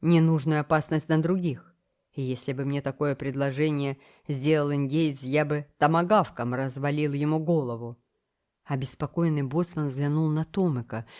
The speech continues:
но, увидев необыкновенное упорство на его лице, понял, что юноша не испугался угрозы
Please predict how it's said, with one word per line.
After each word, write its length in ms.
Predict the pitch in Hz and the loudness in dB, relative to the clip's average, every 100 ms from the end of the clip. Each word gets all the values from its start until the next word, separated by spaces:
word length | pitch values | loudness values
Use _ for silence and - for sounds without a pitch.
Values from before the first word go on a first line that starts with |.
| - | -6
но, 200 | 156 160 | 2 4
увидев 400 | 160 160 185 156 | 4 2 2 0
необыкновенное 1040 | 147 156 156 151 156 160 180 190 151 143 135 - | 2 0 0 -2 -2 0 2 2 2 -2 -4 -4
упорство 680 | 160 - 190 196 170 - | -4 -4 0 0 -2 -4
на 140 | 147 151 | -2 -2
его 160 | 147 | -2
лице, 480 | 160 143 - 185 190 - _ _ _ | -2 -4 -4 -2 -2 -6 _ _ _
понял, 500 | - 202 160 123 117 - _ _ | -2 0 0 -2 -6 -14 _ _
что 240 | - - 180 | -18 -2 2
юноша 640 | 165 165 214 185 - 143 | 2 2 2 2 -2 -6
не 200 | 135 175 | 0 2
испугался 760 | 185 - 208 190 233 202 - 147 | 2 0 -2 2 2 0 -2 -4
угрозы 640 | 143 143 160 147 131 127 | -4 -2 -2 -2 -4 -10